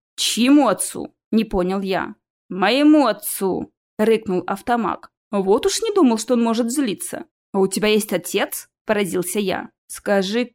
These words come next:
Кейтену», неожиданно тихо сказал автомаг. «Кейтену, Кейтен, Кей-». «Автомаг!»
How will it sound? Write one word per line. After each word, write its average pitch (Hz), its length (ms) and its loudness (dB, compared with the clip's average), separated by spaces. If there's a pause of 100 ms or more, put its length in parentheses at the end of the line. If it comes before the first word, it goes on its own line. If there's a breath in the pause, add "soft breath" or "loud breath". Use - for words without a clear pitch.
Кейтену», 208 800 0 (340)
неожиданно 214 580 2
тихо 220 300 -6
сказал 196 400 -4
автомаг. - 580 -4 (380)
«Кейтену, 180 1000 -2 (360)
Кейтен, 170 1000 -6 (460)
Кей-». 73 880 -14 (600)
«Автомаг!» 381 760 0